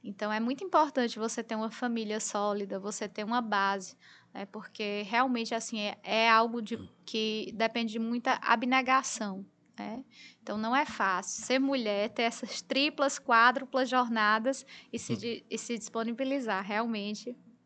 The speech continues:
Speaker 1: É, eu parabenizo, aproveito aqui também para parabenizar as outras quatro candidatas, porque não é fácil. Não é
Speaker 2: São
Speaker 1: fácil.
Speaker 2: quatro mulheres, né, disputando
Speaker 1: São
Speaker 2: esse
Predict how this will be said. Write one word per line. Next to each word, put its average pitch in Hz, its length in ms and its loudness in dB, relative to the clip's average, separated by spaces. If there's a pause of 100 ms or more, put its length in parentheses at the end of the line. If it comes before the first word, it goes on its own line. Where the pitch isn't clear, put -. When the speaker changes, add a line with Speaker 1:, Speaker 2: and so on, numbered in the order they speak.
(160)
Speaker 1:
É, 190 520 -6
eu 208 100 -2
parabenizo, 214 760 2
aproveito 208 520 -6
aqui 202 200 -8
também 202 320 -6
para 208 280 -2
parabenizar 202 640 -4
as 190 100 -2
outras 220 320 -4
quatro 220 280 2
candidatas, 262 680 -2
porque 196 400 -12 (540)
não 214 180 -2
é 247 80 0
fácil. - 480 -10 (500)
Não 101 180 -6
é 110 40 -4
Speaker 2:
São 120 160 -2
Speaker 1:
fácil. - 220 -10
Speaker 2:
quatro 165 320 4
mulheres, 117 500 0
né, 143 160 -2
disputando 139 400 -10
Speaker 1:
São 233 140 0
Speaker 2:
esse 226 120 0